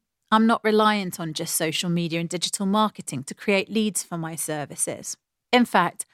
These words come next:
I'm not sure that I even want a business that looks like any of the current business models I see out there. Having an office-based business didn't suit me, but I'm not sure that a slick, fully automated digital product-led business suits me either.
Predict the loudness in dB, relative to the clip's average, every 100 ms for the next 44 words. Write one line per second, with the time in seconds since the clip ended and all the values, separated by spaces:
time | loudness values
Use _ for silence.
0 | _ 4 4 4 0 0 2 0 0 0
1 | 0 -2 0 0 0 -4 -4 -4 -4 -6
2 | -6 -6 -2 0 0 -2 -4 -4 -4 -2
3 | -2 -4 -8 -4 -2 -2 0 -2 0 -4
4 | -6 -8 -8 -8 -4 -4 -2 -6 -6 -2
5 | -2 -2 -8 -10 -12 _ _ _ _ _
6 | _ _ _ 4 4 6 4 4 2 2
7 | 4 0 2 2 2 0 0 0 -4 -6
8 | -4 -4 -2 -4 -2 -6 -6 -8 -10 _
9 | _ _ _ 4 4 6 4 2 0 0
10 | 0 -2 0 0 0 -6 -6 -6 0 2
11 | 2 0 -2 -2 -2 -2 -4 -2 -4 -2
12 | -4 -4 -6 0 0 0 0 -4 -2 -4
13 | -4 -4 -6 -4 -4 -4 -6 -6 -8 -6
14 | -4 -2 -4